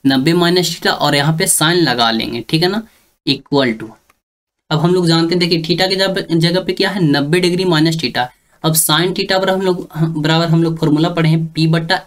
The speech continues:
एच, यानी कि perpendicular by hypotenuse। तो यहाँ पे देखिए ये हमारा हो जाएगा theta के सामने, नब्बे degree minus theta के सामने, मतलब theta के सामने वाला क्या होता है? Perpendicular। तो नब्बे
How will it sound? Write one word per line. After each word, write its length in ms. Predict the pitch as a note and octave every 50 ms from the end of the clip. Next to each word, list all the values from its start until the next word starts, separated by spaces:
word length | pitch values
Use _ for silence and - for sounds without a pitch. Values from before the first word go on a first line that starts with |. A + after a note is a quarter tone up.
| _ -
एच, 280 | B2+ A#2+ A2 - - - - - - _ _ C#3
यानी 160 | C3+ D3 D3
कि 100 | D#3 E3 D#3+
perpendicular 800 | D#3+ D#3 D#3 - - D#3 D3+ D3+ E3 F3 E3+ E3+ D#3 C#3+ D#3 E3 E3
by 160 | D#3+ D#3+ D#3+ F3 G3+ A3 - - -
hypotenuse। 720 | - C3 B2 - - E3+ E3 E3 A#2+ A#2 A#2+ - A2 - - - - - _ _
तो 60 | - D3
यहाँ 200 | C#3+ C#3+ E3+ D#3+
पे 80 | F3+ F#3
देखिए 300 | F3 F#3 F3 - G3 F3+
ये 300 | - D#3 D3 D3+ F3 F3
हमारा 300 | F3 F3+ F#3 F3 E3 D#3
हो 120 | C3 B2+
जाएगा 280 | A#2+ A#2 A2+ A#2 - - - - - _ _ -
theta 280 | D#3+ D#3+ E3 F#3 F#3 F3+
के 80 | F#3
सामने, 340 | F3+ - F3 D3+ D3 D3 D3+
नब्बे 180 | D3+ D3+ E3 F3+
degree 240 | F#3 F#3 F#3 F#3+
minus 280 | F#3 F#3+ F#3 F#3+ F#3+ F3+
theta 280 | - F#3+ - G3 F#3+ F#3
के 80 | F#3+ F3+
सामने, 320 | - F#3 F3 D#3+ C3+ B2+ - - - - - -
मतलब 240 | D#3 D#3 E3 D#3+ D#3+
theta 260 | - - E3 F#3 F3+
के 80 | F#3+ F#3
सामने 260 | - F#3+ F#3 F#3 F#3+
वाला 180 | F#3+ F#3 F#3
क्या 160 | F3+ - G3+ F#3+
होता 140 | F#3+ G3
है? 60 | F#3+ -
Perpendicular। 600 | - E3 D#3+ D#3+ D#3+ D#3+ D#3+ D#3 D#3 C#3+ B2+ B2+
तो 120 | C3 - C#3+
नब्बे 580 | C#3 C#3+ C#3+ C#3 C#3 C#3+ D#3 F3+ G3+ G#3+ A3